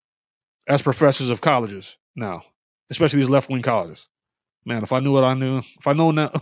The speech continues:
<laughs> then what I know now, I'll tell you, man. Uh, he says, "Imagine that an adult male wants to have sex with a twelve-year-old girl. Imagine that she's a willing participant.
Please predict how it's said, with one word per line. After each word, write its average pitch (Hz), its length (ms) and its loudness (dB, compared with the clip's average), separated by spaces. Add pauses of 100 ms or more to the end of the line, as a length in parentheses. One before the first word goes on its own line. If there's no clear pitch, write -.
(140)
<laughs> - 240 -20
then 143 200 4
what 139 100 4
I 135 60 2
know 135 180 2
now, 131 220 0
I'll 113 80 0
tell 123 180 2
you, 110 100 -2
man. 104 220 -6 (2500)
Uh, 131 440 6
he 170 180 2
says, 151 480 4
"Imagine 175 880 0
that 147 380 2 (100)
an 147 120 -2
adult 147 440 2
male 131 460 4
wants 139 180 -2
to 147 60 -2
have 139 200 0
sex - 360 -4
with 135 80 -2
a 120 40 -2
twelve-year-old 147 600 4
girl. 127 280 0 (1000)
Imagine 180 640 2
that 160 220 2
she's 151 560 -2
a 135 140 2
willing 180 440 4
participant. 151 680 -2